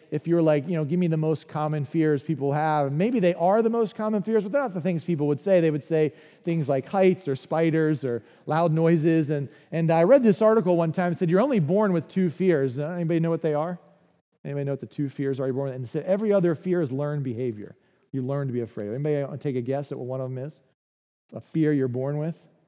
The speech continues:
Oh, this is the audience participation portion of our service. So you're like, "We don't do that very often." What was it? Fear of me? Is that what you said, Noah? Fear of me? Oh, is that, what was it? Who said that? Fear of falling. Yeah, fear of falling is one. Anybody got another one?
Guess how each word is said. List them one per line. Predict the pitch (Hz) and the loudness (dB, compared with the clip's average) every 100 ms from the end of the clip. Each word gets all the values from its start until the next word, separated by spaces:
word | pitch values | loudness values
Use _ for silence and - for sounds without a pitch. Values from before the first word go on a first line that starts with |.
| _ _ _ _ _ - | _ _ _ _ _ -8
Oh, | 135 | -6
this | |
is | 135 | -2
the | 165 | 0
audience | 147 147 143 135 | 2 2 0 -4
participation | 139 - 131 - 135 120 120 | -6 -6 -6 -4 -6 -4 -8
portion | 127 123 - 120 | -8 -8 -8 -8
of | |
our | 117 | -8
service. | 120 120 120 135 - _ _ _ _ _ | -8 -8 -6 -8 -12 _ _ _ _ _
So | _ | _
you're | 110 113 | -12 -8
like, | 131 | -6
"We | |
don't | 233 135 | -4 -4
do | 120 196 | -4 -4
that | 175 127 | -2 -2
very | 123 123 | -4 -4
often." | 117 113 123 113 117 _ _ _ _ _ _ _ _ _ _ _ _ _ | -4 -6 -10 -12 -14 _ _ _ _ _ _ _ _ _ _ _ _ _
What | - | -8
was | 139 151 | -4 -4
it? | 143 | -4
Fear | 180 170 | 2 4
of | 160 | 4
me? | 151 170 196 | 0 -2 -2
Is | 139 | -4
that | 147 | -4
what | 151 | -2
you | |
said, | 151 160 | -2 -2
Noah? | 160 175 180 | 0 -2 -4
Fear | 147 139 | -4 -4
of | |
me? | 139 | -6
Oh, | 135 | -10
is | 113 | -10
that, | 117 110 _ - _ | -12 -16 _ -20 _
what | 180 | -2
was | 202 226 | 0 0
it? | 254 | -2
Who | 175 | -4
said | 170 143 | -4 -4
that? | 120 - _ _ _ | -6 -8 _ _ _
Fear | 220 262 | 4 6
of | 262 | 6
falling. | - 269 302 247 196 | 6 6 6 6 8
Yeah, | 254 311 277 | 8 8 4
fear | 165 226 247 | 2 4 4
of | - | 4
falling | 240 240 240 | 2 2 2
is | 196 156 | 2 4
one. | 165 180 208 | 4 4 2
Anybody | 196 196 196 | 2 2 4
got | 190 | 4
another | 180 180 208 | 4 2 0
one? | 233 240 | -2 -6